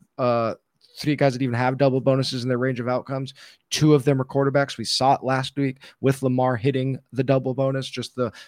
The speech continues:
fourth double bonus ever on DraftKings. Jalen Hurts has that kind of potential every week. We see it with his two eighty-eight,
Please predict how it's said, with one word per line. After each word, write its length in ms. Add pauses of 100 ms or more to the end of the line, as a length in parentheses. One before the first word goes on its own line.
fourth 420
double 240
bonus 300
ever 240
on 100
DraftKings. 520 (280)
Jalen 320
Hurts 240
has 240
that 160
kind 160
of 80
potential 420
every 220
week. 240
We 60
see 180
it 80
with 120
his 120
two 220
eighty-eight, 420